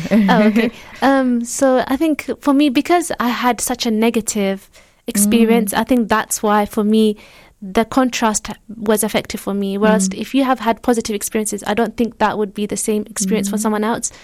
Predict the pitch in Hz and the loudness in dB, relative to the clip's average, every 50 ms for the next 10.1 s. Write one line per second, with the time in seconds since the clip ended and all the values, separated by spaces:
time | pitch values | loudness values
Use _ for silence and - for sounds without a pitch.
0 | - - - - - - _ - - - 226 226 220 226 - - _ _ - 226 | -20 -20 -20 -20 -20 -20 _ -6 -2 0 0 2 2 0 -2 -4 _ _ -2 -2
1 | 233 - 269 254 220 220 240 - - - - 233 220 214 214 220 214 - 247 233 | 0 2 0 0 0 0 -2 0 0 0 2 2 2 2 0 -2 -2 -2 -4 -2
2 | - 233 202 226 220 - - 233 214 214 208 208 208 - - - _ _ - - | -2 -2 -4 -2 -4 -2 -2 -2 -2 -2 -2 -4 -4 -8 -14 -20 _ _ -4 -2
3 | 208 214 208 196 202 214 208 208 - - - - 214 202 196 196 202 202 - - | -2 -2 -2 0 0 0 0 -2 -4 -10 -6 -4 -2 0 0 0 -2 -2 -4 -6
4 | 214 214 214 214 202 - 220 190 208 202 202 202 208 - - 208 - - 214 202 | -4 -4 -4 -4 -2 -4 -2 -2 0 0 0 -2 -2 -2 -4 -6 -4 -4 -4 -4
5 | 196 - - 226 214 - 208 202 202 208 202 202 202 - 202 196 202 214 208 202 | -4 -6 -8 -8 -6 -2 -2 -2 0 0 0 -2 -4 -4 -6 -4 -4 -2 -2 -2
6 | 190 180 214 220 - _ _ - 214 208 208 208 214 - - 226 208 196 208 226 | -4 -4 -6 -10 -14 _ _ -2 -2 0 0 -2 -4 -2 -2 -2 -2 0 -2 -2
7 | - 262 240 233 - - - 208 208 208 214 - - - - 226 214 202 - - | 0 0 0 0 -2 -4 -4 -2 0 0 0 -2 -4 -10 -12 -12 -12 -14 -10 -8
8 | 214 196 202 208 - 220 202 202 202 196 202 208 208 - _ _ _ _ _ _ | -8 -8 -6 -6 -6 -4 -2 -2 -2 -4 -6 -8 -12 -16 _ _ _ _ _ _
9 | _ _ _ - 240 226 - 202 185 - - 190 180 - - 233 240 226 - 220 | _ _ _ -4 -4 -2 -2 -2 -4 -2 -4 -4 -4 -2 -2 -2 -2 0 0 0
10 | 202 | 0